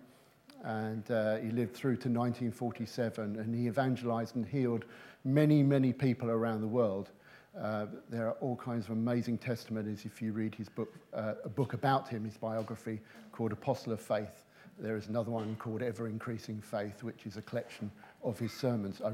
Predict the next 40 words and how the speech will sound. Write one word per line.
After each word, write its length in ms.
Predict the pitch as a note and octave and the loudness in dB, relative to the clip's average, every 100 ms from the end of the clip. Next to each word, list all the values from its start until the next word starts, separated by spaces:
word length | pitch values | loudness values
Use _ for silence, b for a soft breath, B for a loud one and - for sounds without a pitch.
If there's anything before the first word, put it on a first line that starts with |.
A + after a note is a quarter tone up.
| A2 | 0
really 240 | B2+ A#2 | 2 4
recommend 500 | A#2 A#2 A2+ B2 A#2 | 2 0 0 2 2
those 220 | A2+ G#2+ | 2 0
to 120 | - A2+ | -4 -4
you. 180 | G2 G2 B B B B B B | -4 -8 B B B B B B
Um, 320 | C3 C3+ E3 - | 4 4 2 4
and 400 | D3 C#3 C3+ - - - | 6 8 6 0 -14 2
he 140 | E3+ F3 | 8 10
would 120 | D#3+ | 10
always 280 | E3+ E3+ D3+ | 10 8 8
say 200 | F3+ C#3+ | 8 8
that 140 | D3 | 8
no 140 | C#3+ C#3 | 6 6
matter 420 | D#3+ F3 E3 D3 | 8 6 6 4
what 420 | D3 C#3 - - | 6 4 0 0
Bible 300 | C#3+ C#3+ B2+ | 2 2 2
text 300 | - B2+ - | 0 -2 0
he 80 | B2 | -4
started 440 | - B2 A#2 A2+ | 0 0 0 -2
with, 160 | G#2+ G#2 | -4 -4
he 120 | A2+ | -2
would 180 | A2+ A2 | -2 0
nearly 400 | A#2+ C3 B2+ C3 | 4 4 4 0
always 340 | C3+ B2+ A#2 B2+ | 0 2 2 2
end 180 | A2+ A2 | 2 2
up 200 | G#2+ - | 2 2
preaching 440 | A#2+ A2+ G#2 G2 - B B | -2 -2 -6 -10 -10 B B
that 140 | A#2 A2+ | -8 0
Jesus 380 | A#2 G2+ G2 | 0 0 -4
died 280 | - A#2 A2+ | 2 4 4
not 300 | A#2+ C3 C#3+ C#3 | 4 4 4 4
only 260 | C3 A#2+ | 4 4
for 180 | A2 A#2+ | 0 0
our 120 | A2+ | -2
sins, 500 | G#2+ A#2+ G2+ F#2+ F#2+ - B B B - | -2 -2 -2 -4 -8 -16 B B B -8
but 120 | A2+ | -2
also 460 | B2 A#2+ A#2+ A2 G#2+ | 2 2 2 0 0
for 200 | - G#2+ | 0 -2
our 140 | G2+ | -2
sicknesses. 680 | - - F3+ G2 - - | -6 -10 -10 -10 -10 -10